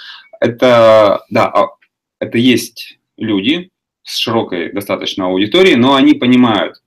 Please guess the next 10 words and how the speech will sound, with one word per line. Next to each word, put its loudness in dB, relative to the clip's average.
что -6
если -2
пост -4
в -8
блоге 0
проплачен, 0
значит, -4
э, 0
это 0
реклама. 0